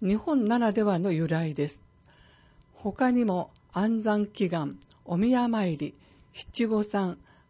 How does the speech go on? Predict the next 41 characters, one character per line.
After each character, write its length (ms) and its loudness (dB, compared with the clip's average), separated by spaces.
合 280 4
格 260 -2
祈 240 -8
願、 240 -2
交 260 4
通 360 2
安 200 0
全 240 2
祈 220 -2
願、 260 -4
厄 280 -2
年 300 0
の 180 -2
お 40 -2
祓 440 0
い 40 -4
や 220 0
地 180 -8
鎮 300 4
祭、 400 -4
豊 260 2
作 280 0
祈 200 2
願 260 0
な 140 0
ど、 220 -4
生 340 2
活 340 -2
や 240 0
人 380 2
生 240 0
の 160 -2
節 320 -2
目 100 6
に 140 0
関 320 -2
わ 160 0
る 100 -4
行 260 4
事 160 -4
が 200 -4